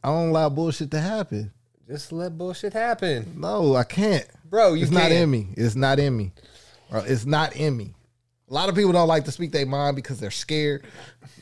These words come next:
Speaker 1: That's not me. I'ma say how I feel, what's going on, and I'ma be respectful to, be respectful about it too.
Speaker 2: Yeah.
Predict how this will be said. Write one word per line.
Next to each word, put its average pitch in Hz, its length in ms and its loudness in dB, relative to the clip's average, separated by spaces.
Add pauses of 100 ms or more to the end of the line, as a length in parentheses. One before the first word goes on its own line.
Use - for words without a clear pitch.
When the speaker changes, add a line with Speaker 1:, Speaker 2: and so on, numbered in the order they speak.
(120)
Speaker 1:
That's 120 160 -12
not 120 140 -8
me. 110 240 -12 (840)
I'ma 131 160 -4
say 135 180 -2
how 123 160 -2
I 120 40 0
feel, 127 540 -6 (160)
what's 123 180 -8
going 120 240 -4
on, 123 220 -4 (320)
and 143 80 -2
I'ma 165 160 2
be 175 160 0
respectful 175 500 -2
to, - 240 -8 (200)
be 151 240 -4
respectful 147 520 -4
about 107 240 -2
it 87 100 -12
too. 107 200 -10 (340)
Speaker 2:
Yeah. 110 220 -6